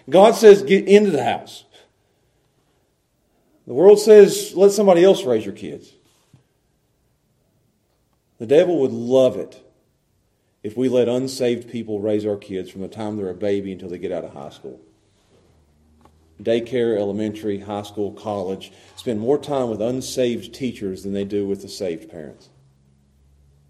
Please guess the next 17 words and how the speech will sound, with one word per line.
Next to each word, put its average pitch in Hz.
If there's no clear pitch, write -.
God 123
says, 113
"Raise 107
your 87
kids. 80
Run 127
an 113
orderly 113
household." 90
You 117
say, 120
"Can 117
I 107
have 117
a 113
career?" 117
Yes, 113